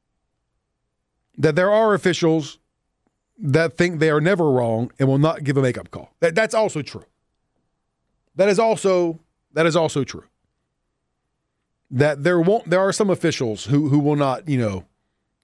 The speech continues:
give you that makeup down the road. <laughs> But again, there are also coaches who won't admit that they, you know, uh, coached a bad game.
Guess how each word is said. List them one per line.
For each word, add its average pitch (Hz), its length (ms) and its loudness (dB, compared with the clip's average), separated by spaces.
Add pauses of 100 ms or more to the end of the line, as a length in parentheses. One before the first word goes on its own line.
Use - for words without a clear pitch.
(240)
give 147 160 2
you 151 80 0
that 135 140 0
makeup 135 300 0
down 120 180 0
the 113 80 -2
road. 82 240 -8 (500)
<laughs> - 100 -12 (680)
But 180 80 4
again, 196 460 0
there 165 220 2
are 160 60 2
also 165 320 0
coaches 151 420 0
who 147 100 2
won't 147 160 0
admit 143 180 0
that 135 140 -4
they, 151 140 0
you 151 220 -4
know, 98 200 -6 (600)
uh, 143 120 0 (280)
coached 156 220 0
a 151 60 -2
bad 151 240 0
game. 165 260 -4